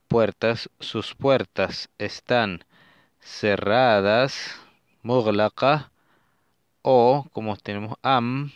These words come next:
am, maftuha, o abiertas. Entonces ya tenemos esa nueva letra que hemos aprendido hoy para decir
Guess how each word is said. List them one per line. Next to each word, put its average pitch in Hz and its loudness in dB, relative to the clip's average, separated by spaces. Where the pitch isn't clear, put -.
am, 120 -4
maftuha, 117 -2
o 127 2
abiertas. 104 -2
Entonces 107 -6
ya 110 0
tenemos 110 -4
esa - -6
nueva 107 0
letra 110 -2
que - -8
hemos 101 -6
aprendido 104 -4
hoy 120 0
para 110 -2
decir 101 -6